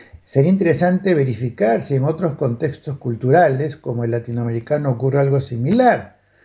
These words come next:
habida cuenta que una y otra vez la deshonestidad aparece como una característica común en estas poblaciones. Esto me hace recordar dos cosas. Por un lado, la imagen de un salón de clases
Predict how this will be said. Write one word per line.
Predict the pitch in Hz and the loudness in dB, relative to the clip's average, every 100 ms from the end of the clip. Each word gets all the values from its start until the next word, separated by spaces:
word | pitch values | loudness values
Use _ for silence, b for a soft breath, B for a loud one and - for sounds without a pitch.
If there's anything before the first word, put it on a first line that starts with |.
| b b b | b b b
habida | 131 160 180 | -2 2 2
cuenta | 180 185 185 131 | 2 0 0 0
que | 170 | 0
una | 180 | 0
y | 156 | 0
otra | 170 160 | 0 2
vez | 143 156 | 2 4
la | 170 | 2
deshonestidad | 135 - 127 127 - - 123 127 180 180 - _ _ - | 2 0 -2 -2 -4 -8 -2 2 2 0 -12 _ _ -12
aparece | 127 - 123 139 160 | -10 -6 -4 -2 -2
como | 135 120 | -2 0
una | 147 151 | 0 0
característica | 135 117 113 135 - 139 131 | 0 -2 -4 -8 -4 -2 -2
común | - 113 135 151 | -2 -2 0 0
en | 139 | 0
estas | 139 160 | 0 -2
poblaciones. | 139 123 104 110 - 240 196 - - - _ _ _ b b b b b b | -4 -6 -4 -6 0 2 2 0 -12 -20 _ _ _ b b b b b b
Esto | 143 - 143 | -8 -2 0
me | 151 | 2
hace | 160 156 143 131 - _ _ _ _ | 2 2 2 2 -2 _ _ _ _
recordar | - - 123 143 156 | -10 -4 0 4 4
dos | 156 151 | 2 -2
cosas. | - 196 127 95 | 0 -2 -2 -4
Por | 147 147 | -2 -2
un | 185 | 0
lado, | 185 190 185 | 2 2 2
la | 135 | 0
imagen | 131 180 202 - - 147 208 214 b b b b b 123 | 0 0 0 -2 -6 -4 -4 -6 b b b b b -2
de | |
un | 165 | -2
salón | 165 151 175 | 2 2 2
de | 165 139 | 2 0
clases | 165 180 - 185 - - | 2 0 2 -2 -4 -12